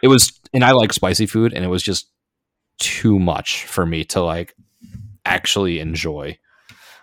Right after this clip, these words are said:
Um, so yeah, so those are the two little, um,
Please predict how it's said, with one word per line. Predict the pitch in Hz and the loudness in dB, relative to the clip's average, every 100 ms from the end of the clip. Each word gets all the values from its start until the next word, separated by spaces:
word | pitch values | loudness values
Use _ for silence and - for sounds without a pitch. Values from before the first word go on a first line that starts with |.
| _ | _
Um, | - 82 80 78 85 87 _ _ _ _ _ _ | -6 -4 -4 -6 -10 -14 _ _ _ _ _ _
so | - | -2
yeah, | 117 117 82 | 2 2 2
so | 113 | 2
those | 117 120 | 2 2
are | 123 | -2
the | 107 | -4
two | - 107 | -2 -2
little, | 101 95 90 87 | 0 0 2 0
um, | 85 80 80 80 | -2 -4 -6 -10